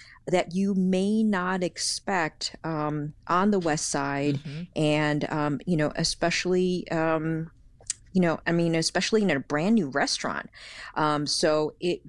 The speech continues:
Speaker 1: was, uh, such a, a stunning emotional experience. And, um, there's a dinner there that they've had, a fifty-nine dollar dinner, which is, you know, not an inexpensive dinner by any means,
Speaker 2: Right.
Speaker 1: but it is basically, like, three whole dinners.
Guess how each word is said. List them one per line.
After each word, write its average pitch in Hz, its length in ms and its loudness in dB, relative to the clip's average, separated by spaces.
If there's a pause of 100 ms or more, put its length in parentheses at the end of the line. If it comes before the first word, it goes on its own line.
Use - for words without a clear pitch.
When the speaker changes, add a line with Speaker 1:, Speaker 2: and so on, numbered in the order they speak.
Speaker 1:
was, 165 600 -2
uh, 147 200 -2
such 285 280 -6
a, - 60 -8 (180)
a 196 80 -4
stunning 294 1000 -2
emotional 180 600 0
experience. 165 840 0
And, 156 400 0
um, 147 300 2 (480)
there's 381 200 4
a 359 80 2
dinner 156 600 -2
there 139 260 -4
that 135 240 -6
they've 131 220 -2
had, 131 480 -2
a - 80 -4
fifty-nine 220 640 2
dollar 151 340 0
dinner, 139 420 0 (320)
which 240 280 2
is, 247 340 0
you 262 100 -4
know, 311 200 2
not 233 240 2 (160)
an 285 80 -2
inexpensive 226 600 -2
dinner 175 360 -2
by 160 260 -4
any 226 220 0
means, 147 360 -4
Speaker 2:
Right. 156 120 4
Speaker 1:
but 311 100 4
it 453 200 2 (120)
is 349 80 -2
basically, 392 600 -2
like, 311 220 -6
three 349 460 0
whole 349 240 0
dinners. 254 560 -2